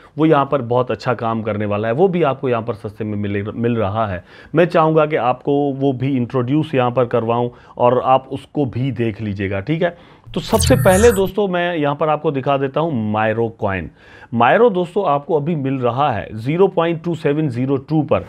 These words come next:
आज के दिन के अंदर सेवन पॉइंट सिक्स सेवन परसेंट इसका प्राइस जो वो बढ़ा हुआ है, जबकि आप अगर इसको दोस्तों देखें all time के हिसाब से तो इसका प्राइस जो वो सिक्सटी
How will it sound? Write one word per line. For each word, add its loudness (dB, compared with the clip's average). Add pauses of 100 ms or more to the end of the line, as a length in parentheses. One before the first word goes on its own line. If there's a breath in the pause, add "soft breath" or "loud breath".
(100)
आज 6
के 0
दिन 0
के 0
अंदर 0
सेवन -2
पॉइंट -2
सिक्स -4
सेवन 2
परसेंट -2
इसका -2
प्राइस 2
जो 0
वो 2
बढ़ा 2
हुआ 4
है, 0
जबकि -2
आप 2
अगर 0
इसको -4
दोस्तों -4
देखें -2 (400 loud breath)
all 6
time 0
के 2
हिसाब 0
से -2
तो -4
इसका -4
प्राइस 2
जो -2
वो -2
सिक्सटी -6